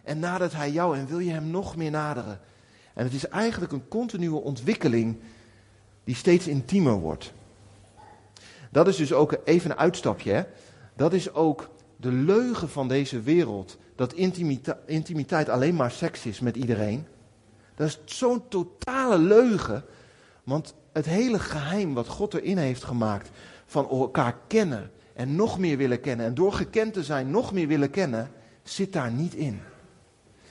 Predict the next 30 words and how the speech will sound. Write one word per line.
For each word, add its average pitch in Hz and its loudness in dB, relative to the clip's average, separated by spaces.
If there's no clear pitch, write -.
En 113 -4
dat 240 2
is 175 -2
nou 139 0
juist 135 4
het - -10
geheimenis 123 0
van - -4
intimiteit. 110 0
Elkaar 120 2
kennen, 202 4
nog 139 -2
meer 156 2
kennen 151 0
en 110 -4
nog 135 -4
meer 147 -4
kennen 131 -4
en 117 0
nog 139 -2
meer 139 0
kennen. 107 -2
Dat 120 0
zit 220 -2
niet 196 2
in 143 4
one 170 6
night 156 2
stands, 127 0
mensen. 107 -6